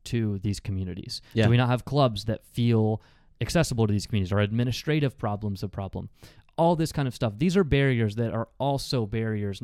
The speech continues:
Speaker 1: outside of the pay to play. But eliminating the pay to play is what's gonna make things ultimately suc-, uh, accessible at the base level. And that's what we're looking for by eliminating pay to play. And I think our big takeaway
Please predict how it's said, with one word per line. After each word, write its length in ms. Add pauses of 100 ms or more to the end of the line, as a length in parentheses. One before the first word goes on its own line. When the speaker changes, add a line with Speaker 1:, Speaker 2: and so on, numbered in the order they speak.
(140)
Speaker 1:
outside 300
of 80
the 80
pay 160
to 100
play. 280 (520)
But 200
eliminating 720
the 60
pay 280
to 80
play 600
is 160
what's 200
gonna 180
make 340
things 420
ultimately 760 (240)
suc-, 580
uh, 240
accessible 880 (280)
at 220
the 80
base 300
level. 240
And 300
that's 320
what 220
we're 120
looking 580
for 460 (520)
by 200
eliminating 480
pay 140
to 100
play. 320
And 320 (120)
I 120
think 240
our 120
big 220
takeaway 600